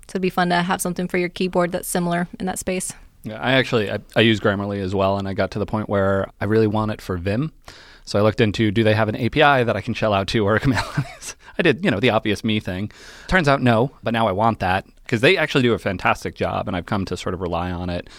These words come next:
Speaker 2: Uh, I'll compose things in Vim if they're longer, but then I'll bring them into a random text area in the web because then Grammarly kicks in and starts telling me stuff. And I'm, I believe I'm on the free version, haven't actually paid for it yet, but the free version still gives plenty. Um,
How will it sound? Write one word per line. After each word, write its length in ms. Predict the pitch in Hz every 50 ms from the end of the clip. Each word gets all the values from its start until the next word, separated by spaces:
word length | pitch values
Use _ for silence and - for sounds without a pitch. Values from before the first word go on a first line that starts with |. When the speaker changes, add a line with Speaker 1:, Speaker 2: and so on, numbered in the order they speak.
| - - - - - - -
Speaker 2:
Uh, 60 | - -
I'll 80 | 104 98
compose 380 | - 117 - - 127 120 107
things 220 | - 120 107 92 104
in 120 | 95 90
Vim 200 | 92 95 101 95
if 80 | 85 -
they're 120 | 98 90
longer, 340 | 87 90 90 92 90 92 90
but 120 | - 87
then 100 | - 92
I'll 60 | 90
bring 260 | 87 90 101 101 101 98
them 140 | 95 95
into 300 | 95 107 101 92 - 101 90
a 60 | 85
random 300 | 90 95 95 95 90 87
text 260 | - 107 101 - - 110
area 340 | 101 95 95 92 92 95 - -
in 300 | 107 95 92 90 87 85
the 100 | 92 85
web 300 | 90 95 95 87 87 87
because 260 | 95 90 110 98 -
then 180 | 104 95 92
Grammarly 420 | 85 95 98 95 90 - 107 101 90
kicks 240 | - 107 - - -
in 120 | 113 104
and 100 | 98 98
starts 200 | - 107 92 -
telling 180 | - 104 98 98
me 40 |
stuff. 180 | 92 - 101 95
And 80 | 101 110
I'm, 280 | 135 156 160 143 131 -
I 60 | -
believe 240 | - - 98 139 190
I'm 120 | 175 120
on 60 | 98 87
the 60 | 78
free 220 | - - 107 110
version, 460 | 101 98 - - - - - 104 92
haven't 200 | - 110 104 98
actually 220 | 104 101 - 113 101
paid 200 | - 107 107 -
for 140 | - 113 110
it 60 | -
yet, 260 | 113 110 110 - - - - - - - -
but 100 | - -
the 60 | 92
free 140 | - 110 101
version 300 | 87 101 92 - 92 90
still 200 | - - 104 98
gives 200 | 92 95 95 -
plenty. 460 | - - 104 95 98 98 98 101 -
Um, 360 | - 95 98 101 101 107 113